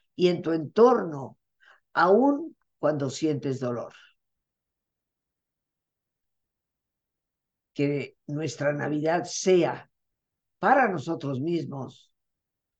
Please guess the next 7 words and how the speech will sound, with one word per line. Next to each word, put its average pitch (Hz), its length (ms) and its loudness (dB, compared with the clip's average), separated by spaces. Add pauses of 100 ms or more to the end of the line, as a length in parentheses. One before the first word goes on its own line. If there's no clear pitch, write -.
(260)
un 214 200 0
transitar 175 1160 0 (880)
del 139 240 0
rencor 160 720 2 (1080)
a 131 100 -2
la 120 180 -2
paz. - 680 -10